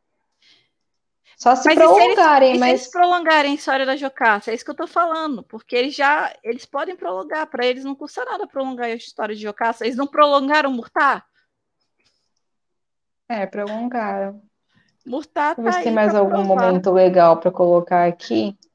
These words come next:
Speaker 2: Murtag
Speaker 1: Hum.
Speaker 2: tá aí pra provar a ge-, pra gente.
Speaker 1: Enfim,
Speaker 2: Ai, Jesus
Speaker 1: deixar isso
Speaker 2: amado,
Speaker 1: aqui.
Speaker 2: Mu-, Murtá tá aí pra provar pra gente que, que quando eles querem, eles enrolam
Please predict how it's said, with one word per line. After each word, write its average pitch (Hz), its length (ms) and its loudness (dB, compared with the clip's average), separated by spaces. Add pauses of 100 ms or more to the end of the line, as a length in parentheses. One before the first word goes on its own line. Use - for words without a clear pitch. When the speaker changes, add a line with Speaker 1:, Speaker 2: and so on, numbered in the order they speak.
(1900)
Speaker 2:
Murtag 269 540 -8
Speaker 1:
Hum. 202 80 -18
Speaker 2:
tá 277 120 -8
aí 285 140 -8
pra 269 160 -12
provar 302 540 -8
a 302 100 -10
ge-, 269 240 -14
pra 294 240 -10
gente. 233 640 -14 (3750)
Speaker 1:
Enfim, - 540 -4
Speaker 2:
Ai, 233 320 -16
Jesus 220 220 -12
Speaker 1:
deixar 202 280 -6
isso 202 80 -4
Speaker 2:
amado, 196 80 -4
Speaker 1:
aqui. 226 180 -8
Speaker 2:
Mu-, 226 80 -8 (420)
Murtá 226 420 -2
tá 240 160 -4
aí 233 100 -2
pra 240 120 -8
provar 233 340 -6
pra 247 220 -6
gente 247 460 -10
que, 254 380 -12
que - 120 -18
quando 233 220 -6
eles 233 240 -8
querem, 233 320 -4
eles 240 120 -10
enrolam 240 460 -8